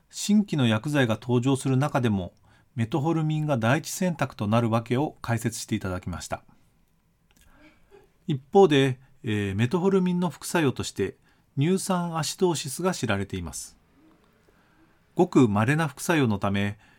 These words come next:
禁忌となる症例に使わなければ安全と考えて良いのではないか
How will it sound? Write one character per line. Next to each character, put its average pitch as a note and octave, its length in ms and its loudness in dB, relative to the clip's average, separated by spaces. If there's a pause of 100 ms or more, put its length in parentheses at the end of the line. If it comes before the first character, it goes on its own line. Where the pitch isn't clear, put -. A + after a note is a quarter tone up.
(180)
禁 G3+ 260 4
忌 - 160 -12
と C3+ 140 0
な C3+ 140 4
る B2+ 80 4
症 D3 280 0
例 D3+ 160 2
に D#3 140 -4
使 - 180 -8
わ D#3 120 0
な D#3+ 120 -4
け C#3 120 -4
れ B2+ 80 2
ば A2 160 0
安 A#2+ 160 0
全 B2+ 160 0
と B2 100 -6
考 C3+ 220 -2 (100)
え C3 60 -4
て C3+ 120 -6
良 C3+ 120 4
い - 20 2
の A#2+ 140 2
で A#2+ 80 2
は A2 140 0
な G#2+ 120 0
い A2 80 -4
か - 280 -4